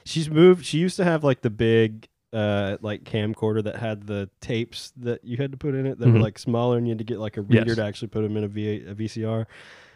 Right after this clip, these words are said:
Speaker 1: And, uh, <clears throat> now she uses, like, this,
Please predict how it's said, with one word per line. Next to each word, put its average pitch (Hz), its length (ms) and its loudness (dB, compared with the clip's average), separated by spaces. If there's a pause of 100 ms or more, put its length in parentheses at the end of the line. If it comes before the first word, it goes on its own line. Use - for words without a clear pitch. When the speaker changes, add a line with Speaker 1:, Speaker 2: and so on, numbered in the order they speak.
(120)
Speaker 1:
And, 117 400 2
uh, 107 460 2 (400)
<clears throat> - 100 -18 (2250)
now 123 300 2
she 127 160 0
uses, 113 440 2
like, 107 240 0
this, - 420 -2